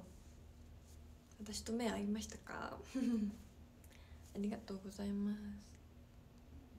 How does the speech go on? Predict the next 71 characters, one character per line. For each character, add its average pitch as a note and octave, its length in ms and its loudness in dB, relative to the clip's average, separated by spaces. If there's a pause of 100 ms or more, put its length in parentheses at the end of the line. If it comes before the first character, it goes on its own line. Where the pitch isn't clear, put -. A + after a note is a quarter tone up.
(1500)
ト E4 160 10
ー C#4+ 40 10
イ C4 60 6
さ A3+ 140 6
ん、 G3+ 180 4
「ラ C#4 160 10
ジ C#4+ 120 12
オ A#3 100 10
は G#3 120 10
明 G#3 40 8
日 - 100 2 (100)
ラ B3 140 12
ジ A#3+ 140 4
コ G3 220 0
で C4+ 240 8
ゆ A3 80 6
っ - 80 0
く C4 100 8
り A#3 100 8
聞 - 160 4
く A3 80 4
つ A3+ 140 2
も A3+ 120 6
り。」 A3+ 180 4 (260)
私 A#3+ 240 4
も C#4+ 140 10
自 A3+ 100 8
分 B3 240 4
の C#4 160 10
や C#4+ 120 10
つ G#3 380 2 (360)
ま A#3+ 80 4
だ G#3+ 60 10
聞 G#3 200 2
け A#3+ 100 4
て A#3+ 120 6
な G#3 120 8
い F#3+ 60 4
の F3 140 2
で F3 180 -4 (520)
聞 - 100 -10
き A#3 120 2
ま A3+ 120 8
す A3+ 100 -2
ね。 F#3 120 -2
あ、 A3+ 180 4 (280)
そ F#4+ 240 12
う - 20 12
や、 G#3+ 220 12 (160)
名 E4+ 200 10
字 A#3 120 0
代 A#3+ 240 12
行 A#3+ 160 8
の A#3 100 8
ジ G#3+ 100 8
ャ A3 40 12
ン A3+ 80 10
レ A3+ 120 8
デ A3 60 8
ィ A3 40 10
は G#3 60 10
来 A#3 120 8
週 C4 140 6
か C4 120 4
ら A#3+ 100 2
か G#3 100 -2
な。 F3+ 160 0 (400)
え A3 40 2
っ G#3 40 6
と、 G3+ 300 2
十 A3 180 8